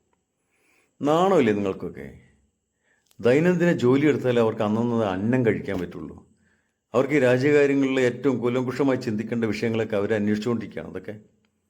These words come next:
എന്ത് വിവരക്കേടാണ് ഇതൊക്കെ? വേറെ പണികളില്ല നിങ്ങൾക്കൊന്നും? പാവപ്പെട്ട മനുഷ്യർ കണ്ടാൽ തന്നെ അറിയാം. അവരോടൊക്കെ ഇപ്പോൾ ചോദിച്ചാൽ അവരുടെ അറിവില്ലായ്മയെ ഇത്തരത്തിൽ പ്രദർശിപ്പിച്ചുകൊണ്ട്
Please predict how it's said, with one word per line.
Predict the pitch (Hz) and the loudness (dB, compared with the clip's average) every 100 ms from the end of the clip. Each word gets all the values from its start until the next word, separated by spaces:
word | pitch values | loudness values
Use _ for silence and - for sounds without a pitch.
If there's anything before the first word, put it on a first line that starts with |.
| _ _ _ _ - | _ _ _ _ -2
എന്ത് | 120 123 131 143 | 2 2 2 2
വിവരക്കേടാണ് | 143 135 143 135 117 98 | 4 2 0 0 0 -2
ഇതൊക്കെ? | 87 87 - - _ _ _ - | -4 -8 -16 -20 _ _ _ 0
വേറെ | 120 131 | 0 0
പണികളില്ല | - - 127 139 110 85 | -4 -2 0 0 0 -2
നിങ്ങൾക്കൊന്നും? | 87 92 92 117 127 - _ _ _ _ _ _ _ _ _ _ | -6 -8 -8 -12 -12 -20 _ _ _ _ _ _ _ _ _ _
പാവപ്പെട്ട | 123 143 - 170 | 0 0 0 2
മനുഷ്യർ | 156 113 - 117 | 2 2 0 -2
കണ്ടാൽ | 123 156 170 180 | 0 0 0 0
തന്നെ | 170 | 0
അറിയാം. | 92 80 82 - - | 0 -4 -8 -16 -2
അവരോടൊക്കെ | 117 151 165 | 2 2 0
ഇപ്പോൾ | 160 160 | -4 -2
ചോദിച്ചാൽ | 147 139 131 | -2 0 0
അവരുടെ | 120 127 | 2 2
അറിവില്ലായ്മയെ | 101 104 120 135 135 135 131 127 101 80 - - _ _ _ _ - | 0 2 2 2 4 4 4 2 0 -4 -10 -20 _ _ _ _ -12
ഇത്തരത്തിൽ | 107 147 123 135 | 0 0 0 -6
പ്രദർശിപ്പിച്ചുകൊണ്ട് | 117 113 123 127 - 131 117 117 107 107 | -4 0 0 -2 -6 -8 -4 -2 -2 -4